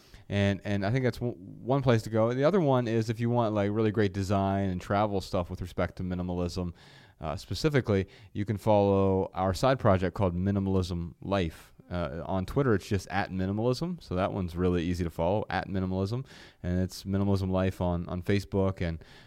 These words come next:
Minimalism Life on Instagram as well, and it's just well-curated, beautiful stuff.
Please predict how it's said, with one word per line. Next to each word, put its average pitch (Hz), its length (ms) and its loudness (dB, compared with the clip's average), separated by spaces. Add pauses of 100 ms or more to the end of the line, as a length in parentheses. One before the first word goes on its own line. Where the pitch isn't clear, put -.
(100)
Minimalism 92 460 0
Life 90 340 0
on 85 360 -2 (580)
Instagram 92 640 2
as 92 100 -2
well, 110 340 8 (220)
and 101 220 0
it's 107 80 -8
just - 180 -10
well-curated, 107 840 2
beautiful 95 600 0
stuff. 156 320 4